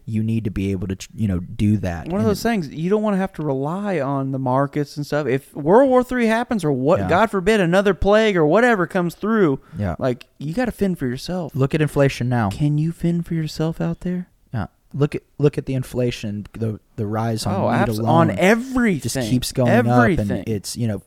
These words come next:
Speaker 1: ground beef and stuff, six, seven, eight dollars a
Speaker 2: And all,
Speaker 1: pound
Speaker 2: yeah, all that
Speaker 1: now, and
Speaker 2: trickles
Speaker 1: it's
Speaker 2: down. So now, now your, you know, five dollar burger at wherever is now eight dollars.
Speaker 1: Yeah.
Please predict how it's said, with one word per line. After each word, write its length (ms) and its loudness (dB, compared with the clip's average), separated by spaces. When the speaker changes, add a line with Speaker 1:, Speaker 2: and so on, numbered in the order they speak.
Speaker 1:
ground 520 -2
beef 280 -4
and 100 -4
stuff, 300 -6
six, 380 -4
seven, 340 -2
eight 280 -4
dollars 440 -2
a 60 -4
Speaker 2:
And 100 -2
all, 60 0
Speaker 1:
pound 160 0
Speaker 2:
yeah, 60 2
all 180 4
that 40 2
Speaker 1:
now, 140 4
and 40 -6
Speaker 2:
trickles 320 0
Speaker 1:
it's 40 -2
Speaker 2:
down. 280 2
So 120 -6
now, 380 2
now 280 0
your, 380 0
you 200 -4
know, 240 -2
five 360 2
dollar 200 4
burger 540 4
at 60 0
wherever 420 4
is 180 -4
now 280 0
eight 200 -2
dollars. 420 -6
Speaker 1:
Yeah. 200 -4